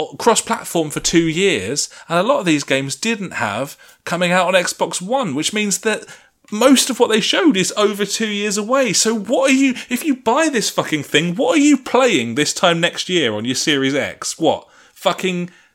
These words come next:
S-, Sea of Thieves? Like, I, Gears five.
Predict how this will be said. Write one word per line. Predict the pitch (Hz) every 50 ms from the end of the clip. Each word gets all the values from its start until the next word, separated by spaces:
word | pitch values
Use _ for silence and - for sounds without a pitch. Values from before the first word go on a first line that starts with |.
| _ _ _ _ _
S-, | - - - - - - - - - 117 - _ - 123 120 -
Sea | - - - 247 247
of | 226 -
Thieves? | - - 254 233 170 117 95 85 - - - - - - _ _ _ _ _ _ _ _ _ _ _ - - - - -
Like, | 180 180 185 185 175 160 - - - 554 - - - - - - -
I, | 190 190 190 - - - _ _ _ _ _ _ - 185 -
Gears | - 240 247 233 208 -
five. | - - - 247 233 190 160 117 98 90 - - -